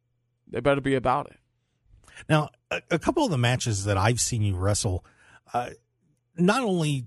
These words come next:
Speaker 2: you know, beating some people up here, but, you know, you got some pretty good opportunities. Uh, you know, the Reality Wrestling, when they were here,
Speaker 1: Yeah.
Speaker 2: you, you got to deal with the Boogeyman,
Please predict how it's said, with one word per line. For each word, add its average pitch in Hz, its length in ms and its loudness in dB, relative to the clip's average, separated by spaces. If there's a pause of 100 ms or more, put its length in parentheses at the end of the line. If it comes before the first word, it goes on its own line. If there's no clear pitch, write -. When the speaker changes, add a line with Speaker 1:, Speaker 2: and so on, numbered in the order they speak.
(100)
Speaker 2:
you 143 100 2
know, 127 100 2 (140)
beating 120 340 2
some 104 220 -2
people 107 320 0
up 98 160 -2
here, 110 140 4
but, 123 240 0
you 202 80 2
know, 175 60 4
you 196 160 -2
got 403 180 -2
some 160 200 0
pretty 147 180 4
good 127 140 0
opportunities. 113 760 -2
Uh, 113 200 -2 (100)
you 131 60 0
know, 120 80 4
the 117 60 0
Reality 127 400 2
Wrestling, 120 400 -2
when 107 100 0
they 113 100 0
were 127 140 0
here, 131 300 -4 (360)
Speaker 1:
Yeah. 196 240 2
Speaker 2:
you, 117 180 -4
you 127 200 -2
got 131 140 2
to 120 100 -2
deal 117 260 0
with 117 140 -2
the 107 80 -4
Boogeyman, 139 580 0